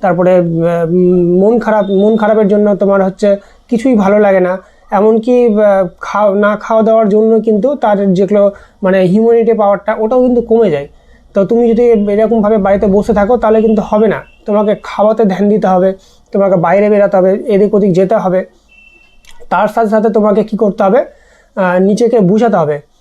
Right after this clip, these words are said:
তুমি, আহ, দেখো মানুষ, তুমি তো পাগল না, তুমি তোমার চেতন মনে তুমি সব কিছু করতে পারছো, খাচ্ছ, যাচ্ছ, বুঝতে পারছো, কিন্তু তোমার যে অবচেতন মন সে বুঝছে না যে না আমি তো ঠিক আছি।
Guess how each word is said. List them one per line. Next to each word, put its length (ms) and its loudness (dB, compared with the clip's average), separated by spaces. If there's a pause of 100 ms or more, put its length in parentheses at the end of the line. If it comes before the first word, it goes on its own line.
(380)
তুমি, 400 0
আহ, 160 -2
দেখো 240 -2
মানুষ, 400 0 (360)
তুমি 160 0
তো 60 -2
পাগল 320 0
না, 100 -2
তুমি 280 -2
তোমার 240 0
চেতন 300 0
মনে 200 2
তুমি 220 0
সব 140 -4
কিছু 300 0
করতে 320 -2
পারছো, 340 0
খাচ্ছ, 340 -6
যাচ্ছ, 280 -2
বুঝতে 380 0
পারছো, 300 0 (380)
কিন্তু 220 0
তোমার 240 0
যে 120 2
অবচেতন 480 0
মন 180 0
সে 240 -2
বুঝছে 340 0
না 140 -2
যে 140 0
না 360 0
আমি 180 0
তো 200 0
ঠিক 260 -6
আছি। 220 -4